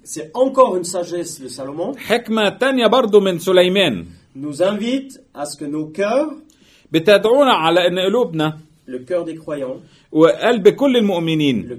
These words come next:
Speaker 1: cœur des chrétiens,
Speaker 2: قلب المسيحيين،
Speaker 1: soit gardé plus que tout.
Speaker 2: يكون بيتحافظ عليه أكتر من أي شيء.
Speaker 1: Parce que c'est là qu'il y a les sources de la vie.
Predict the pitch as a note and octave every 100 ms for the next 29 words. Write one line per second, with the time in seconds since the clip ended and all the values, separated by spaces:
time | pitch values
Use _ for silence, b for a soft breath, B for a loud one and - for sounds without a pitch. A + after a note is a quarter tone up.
0 | - D3+ A#2+ - D#3+ - - - - _
1 | G3 A#3 G3 G3 F#3+ F3 F#3 E3 F#3 A3+
2 | B2 E2 E2+ b b - C3 B2 C#3 D3
3 | C#3+ D3+ - F3 - - A2 - b b
4 | D3+ D#3 A3+ G3+ F#3 F#3+ A3 G3+ F3+ F#3
5 | G#3 A#3 A3+ A3+ G#3 F#3+ D#3 F#3+ D3+ -
6 | F#2 - _ _ _ _ _ A#2 - -
7 | C3+ D3 D3+ - C3+ D#3+ D#3+ C3+ A#2+ A#2
8 | - F#3 E3 - A2+ A2